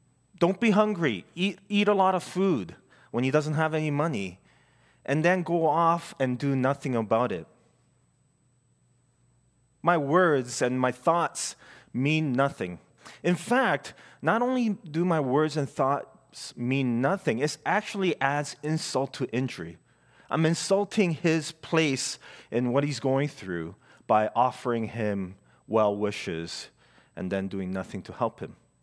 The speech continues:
And you would never say this to your brother or your mother or anyone of your loved ones who is going through something like that. You would, of course, share your thoughts and, and your,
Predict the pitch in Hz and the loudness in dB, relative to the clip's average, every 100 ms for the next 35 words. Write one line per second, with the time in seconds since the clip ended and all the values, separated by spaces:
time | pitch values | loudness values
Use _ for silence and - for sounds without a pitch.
0 | _ _ _ _ _ - - - 254 269 | _ _ _ _ _ -18 -14 -2 2 4
1 | 349 311 320 302 285 208 165 143 - - | 4 4 4 2 0 0 2 0 -4 0
2 | 131 117 127 123 123 123 127 123 117 120 | 2 2 4 4 4 2 2 2 2 2
3 | 113 117 123 123 127 139 165 196 226 254 | 2 2 2 2 0 2 2 2 0 2
4 | 247 226 220 214 - 165 143 160 147 131 | 2 2 2 -2 0 0 2 0 2 2
5 | 160 156 120 117 110 135 - - - - | 0 0 0 0 2 -4 -10 -18 -18 -2
6 | 147 123 147 165 196 - 160 - 165 160 | -2 0 0 0 0 -2 -6 -2 -2 -2
7 | 156 156 220 - 95 - - - - 143 | -4 -2 -4 0 -2 -2 -14 -20 -10 0
8 | 190 208 190 - - _ _ _ 160 - | 4 6 4 0 -20 _ _ _ -4 -4
9 | - 247 226 - - - _ _ _ - | 2 4 4 2 -10 -18 _ _ _ -8
10 | - 147 135 127 110 101 - 110 147 - | 2 4 4 2 0 0 4 6 4 2
11 | - 120 107 110 110 110 107 107 101 98 | 0 0 0 -2 -2 -2 0 0 0 -2